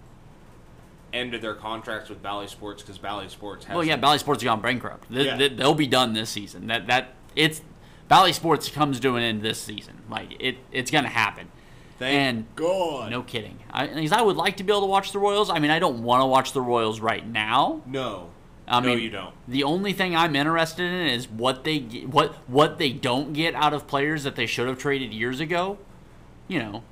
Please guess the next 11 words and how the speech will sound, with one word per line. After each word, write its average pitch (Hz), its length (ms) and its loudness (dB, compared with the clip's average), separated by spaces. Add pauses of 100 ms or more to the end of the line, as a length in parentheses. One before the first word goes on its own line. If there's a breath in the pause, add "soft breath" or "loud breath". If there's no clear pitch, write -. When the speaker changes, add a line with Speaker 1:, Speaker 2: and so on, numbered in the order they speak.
(680)
Speaker 2:
so, - 100 -2
I 160 60 4
mean, 120 260 0 (720)
they 143 100 2
could 180 180 4
have 175 100 2
traded 165 280 2
Whit 143 220 2
Merrifield 135 480 2
for 123 160 0
O'Neal, 127 360 4